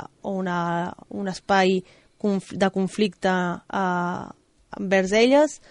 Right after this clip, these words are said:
puguin saber on atendre's i que sàpiguen que seran ateses i que seran,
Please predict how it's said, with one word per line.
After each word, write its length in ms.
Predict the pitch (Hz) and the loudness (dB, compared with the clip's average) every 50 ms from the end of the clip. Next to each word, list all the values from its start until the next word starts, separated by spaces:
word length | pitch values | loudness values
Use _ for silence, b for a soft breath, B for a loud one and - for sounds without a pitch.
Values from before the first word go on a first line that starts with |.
| b b b b b b b _ _ - | b b b b b b b _ _ 2
puguin 240 | 220 240 233 233 | 4 4 6 4
saber 300 | 220 - 233 208 208 208 208 | 4 4 4 4 6 6 4
on 80 | 202 | 4
atendre's 640 | 196 190 180 208 226 247 247 247 254 262 277 262 - - - | 2 2 2 4 4 4 4 6 6 4 4 2 0 -8 -12
i 60 | - | -8
que 80 | - 202 | -6 -6
sàpiguen 540 | 180 - 190 180 190 185 185 180 185 196 202 | -4 -4 -4 -4 -2 0 0 0 0 -2 -4
que 160 | 208 - 208 190 | -4 -2 -2 -4
seran 520 | - - 190 180 175 170 170 170 170 170 170 | -2 -4 -4 -4 -4 -2 -2 -2 -2 -2 -2
ateses 460 | 165 - 196 202 208 208 226 214 - | 0 2 2 2 2 2 -2 -4 -4
i 20 | 196 | -6
que 120 | - 180 | -8 -6
seran, 560 | - 180 175 170 175 180 180 180 180 175 - | -6 -4 -4 -2 -2 -2 -4 -4 -6 -8 -8